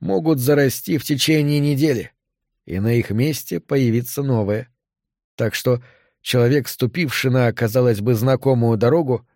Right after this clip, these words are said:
не знает точно, куда она его приведет. Мы привыкли к тишине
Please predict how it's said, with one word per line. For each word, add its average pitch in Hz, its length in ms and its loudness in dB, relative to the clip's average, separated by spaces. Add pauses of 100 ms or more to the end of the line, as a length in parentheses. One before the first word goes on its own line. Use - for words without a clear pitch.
(380)
не - 220 -6
знает 139 480 0
точно, 127 420 0
куда 139 460 2
она 117 180 2
его 117 260 2
приведет. 113 680 -4 (800)
Мы - 300 -4
привыкли 156 580 2
к 110 80 -4
тишине 143 600 0